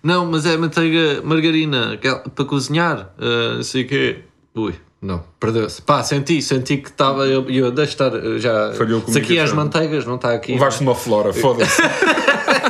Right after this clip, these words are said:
Speaker 1: Yeah, yeah, yeah, cozinha com chocolate. <laughs> Comprei uma tablete de chocolate.
Speaker 2: Opa, mas essa, mas essa cena,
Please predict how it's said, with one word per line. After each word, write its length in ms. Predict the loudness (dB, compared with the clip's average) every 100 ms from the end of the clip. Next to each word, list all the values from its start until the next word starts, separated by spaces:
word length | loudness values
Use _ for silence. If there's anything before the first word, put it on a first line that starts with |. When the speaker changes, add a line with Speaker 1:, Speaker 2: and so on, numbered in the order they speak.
| 0 0
Speaker 1:
Yeah, 340 | 0 0 0 0 -4 -2 -2
yeah, 260 | 0 0 2
yeah, 220 | 0 2
cozinha 280 | 0 2 0
com 120 | 0
chocolate. 560 | -2 -2 0 0 2 0
<laughs> 1600 | 2 0 2 4 4 2 2 2 2 2 2 0 0 -2 -2 0
Comprei 360 | -2 0 -2 0
uma 100 | 0
tablete 500 | 0 -2 0 0 -2
de 120 | -2
chocolate. 300 | 0 0 0
Speaker 2:
Opa, 440 | 2 2 2 2 2
mas 140 | 2 2
essa, 240 | 0 -2
mas 180 | -2 0
essa 200 | 0 -2
cena, 420 | -4 -2 -4 -4